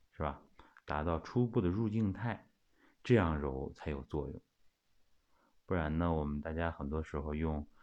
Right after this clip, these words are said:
比较流行的那种推腹啊、摩腹啊，效果不那么突出。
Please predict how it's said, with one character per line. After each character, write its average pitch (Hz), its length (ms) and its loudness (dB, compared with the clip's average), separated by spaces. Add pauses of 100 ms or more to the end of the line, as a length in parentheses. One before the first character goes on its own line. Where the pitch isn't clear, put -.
(200)
比 80 120 -6
较 78 140 2
流 76 280 2
行 78 220 -2
的 80 100 0
那 82 140 2
种 71 160 -4
推 104 260 2
腹 76 260 -4
啊、 73 320 -6 (140)
摩 82 300 2
腹 90 180 -6
啊， 71 260 -4 (880)
效 123 200 4
果 82 160 4
不 - 140 -2
那 101 140 4
么 104 100 4
突 - 220 -2
出。 110 380 -2